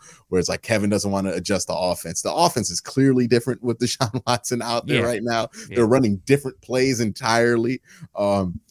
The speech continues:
Speaker 1: and then when it comes to Nick Chubb, we're actually, s-, the same people are using that as like, "Oh, Deshaun's messing up the offense for Nick Chubb." But then also on one hand, they're not changing anything for Deshaun, right? Like, you,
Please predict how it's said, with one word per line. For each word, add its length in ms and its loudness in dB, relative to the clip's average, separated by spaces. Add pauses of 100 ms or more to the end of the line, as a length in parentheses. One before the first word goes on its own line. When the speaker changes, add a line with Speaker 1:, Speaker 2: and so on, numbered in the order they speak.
(140)
Speaker 1:
and 100 2
then 140 4
when 80 2
it 100 2
comes 220 2
to 80 0
Nick 180 4
Chubb, 220 4
we're 80 4
actually, 400 2
s-, 180 -4 (140)
the 100 2
same 300 4
people 200 4
are 120 6
using 380 6
that 180 4
as 140 0
like, 180 0
"Oh, 360 4
Deshaun's 580 -2
messing 340 4
up 100 2
the 60 4
offense 400 4
for 100 -4
Nick 220 0
Chubb." 400 4
But 100 -6
then 160 2
also 280 4
on 160 -2
one 160 6
hand, 240 2 (200)
they're 140 0
not 220 2
changing 440 4
anything 400 2
for 140 -6
Deshaun, 380 -4
right? 180 2
Like, 200 -2
you, 140 -8